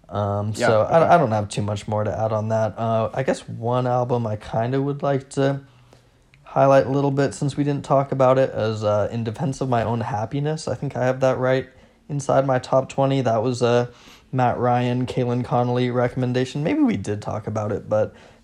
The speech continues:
Speaker 1: that was
Speaker 2: Oh,
Speaker 1: one
Speaker 2: by
Speaker 1: that
Speaker 2: Jo-, yeah, Joy. Yeah.
Speaker 1: by Joy
Speaker 2: Joy.
Speaker 1: Oladokin that really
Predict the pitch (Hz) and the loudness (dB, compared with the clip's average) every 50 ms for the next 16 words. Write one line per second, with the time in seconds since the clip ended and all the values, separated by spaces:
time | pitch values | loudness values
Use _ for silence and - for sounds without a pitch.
0 | _ - 135 131 131 113 - 151 147 131 104 135 131 131 98 98 101 - 135 143 | _ 4 6 6 6 6 4 4 2 4 4 2 2 2 2 0 0 -2 -4 -6
1 | - 135 131 131 127 120 113 110 - 120 120 123 120 113 98 - - 117 120 120 | -4 0 2 2 4 2 2 0 -2 -2 2 2 2 2 0 -2 -4 -2 0 0
2 | 113 98 107 110 107 120 117 117 135 131 127 131 127 127 123 - 120 120 117 113 | 2 2 0 -2 -4 -4 -6 -2 2 4 6 6 6 4 4 2 0 0 0 0
3 | 113 113 113 120 120 - 123 117 117 120 113 110 107 101 - 104 117 110 104 110 | 0 0 0 -2 -2 -2 -4 -4 -2 -2 -2 0 0 -2 -2 -2 -4 -2 -2 -4